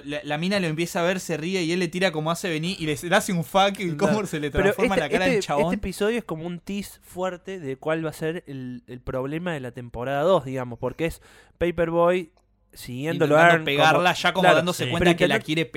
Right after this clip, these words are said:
Speaker 1: quiere subir de nivel.
Speaker 2: Claro, porque se da cuenta claramente de que Earn no lo está llevando por el camino que él quisiera, quizá. Él quiere a lo mejor
Speaker 1: Claro.
Speaker 2: un poquito más, pero resulta que no.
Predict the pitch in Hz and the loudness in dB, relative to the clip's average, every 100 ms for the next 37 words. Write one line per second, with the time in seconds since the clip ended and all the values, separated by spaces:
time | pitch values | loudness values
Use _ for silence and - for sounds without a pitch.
0 | 127 165 160 143 151 151 151 135 208 202 | -4 -2 -2 -4 -4 -2 -2 2 4 6
1 | 151 147 147 151 156 135 160 175 190 190 | 6 2 0 -2 -2 -4 -4 -2 -4 -4
2 | 151 156 165 165 175 190 135 131 120 135 | -4 -4 -4 -4 -4 -4 -4 -6 -4 -2
3 | 156 151 127 120 165 135 127 123 117 120 | -4 -6 -8 -2 -2 0 -2 -4 -4 -6
4 | 117 120 123 131 123 123 - 117 - 135 | -6 -8 -6 -6 -6 -8 -10 -16 -10 -6
5 | 117 104 98 - 104 98 107 135 156 165 | -6 -8 -14 -12 -12 -12 -12 -10 -4 0
6 | 147 135 131 151 147 147 151 160 175 190 | 2 0 -2 -4 -2 -4 -4 -2 0 0
7 | - - - - - 147 143 139 - 175 | -4 -20 -20 -20 -4 0 2 0 -4 -2
8 | 165 147 165 170 123 | -2 0 4 4 2